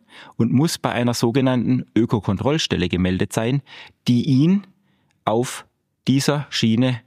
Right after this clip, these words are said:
kontrolliert, die für seine Kontrollen zuständig ist. Ob er wirklich nach den Vorgaben arbeitet und ob er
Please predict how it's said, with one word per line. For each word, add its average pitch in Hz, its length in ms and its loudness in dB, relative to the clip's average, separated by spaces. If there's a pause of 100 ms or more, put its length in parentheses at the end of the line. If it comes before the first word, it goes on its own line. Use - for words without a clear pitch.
kontrolliert, 107 760 0
die 117 120 4
für 120 160 0
seine 123 500 0 (160)
Kontrollen 113 720 0
zuständig 92 580 -2
ist. 85 240 -4 (420)
Ob 117 180 0
er 127 280 0
wirklich 127 400 0
nach 113 220 0
den 113 160 0
Vorgaben 95 500 0
arbeitet 139 600 0
und 104 200 -2
ob - 180 0
er 113 300 0